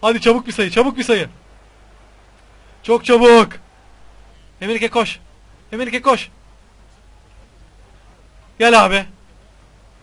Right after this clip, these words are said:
Evet abi. Kaldırdı Terry.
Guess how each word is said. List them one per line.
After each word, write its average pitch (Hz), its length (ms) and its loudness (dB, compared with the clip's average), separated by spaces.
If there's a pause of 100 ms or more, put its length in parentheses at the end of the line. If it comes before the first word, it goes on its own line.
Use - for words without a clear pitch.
(560)
Evet 254 220 0
abi. 233 320 2 (1300)
Kaldırdı 277 500 2
Terry. 349 720 4